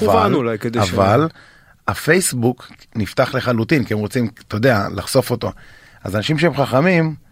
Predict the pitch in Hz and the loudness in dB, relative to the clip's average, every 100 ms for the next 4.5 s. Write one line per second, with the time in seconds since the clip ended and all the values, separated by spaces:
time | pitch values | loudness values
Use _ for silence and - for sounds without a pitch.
0 | _ _ - 104 117 104 131 147 135 120 | _ _ -6 -2 -2 0 0 0 2 2
1 | 120 147 156 120 113 110 123 135 131 175 | 0 0 -2 -2 -4 -2 -2 -4 -2 -2
2 | 123 104 - 98 104 123 90 _ _ _ | -2 -8 -8 -6 0 0 0 _ _ _
3 | - 120 110 139 165 180 - 170 175 170 | -2 0 0 -2 -2 -4 -2 -2 -2 2
4 | 170 139 123 120 | 2 2 -2 -2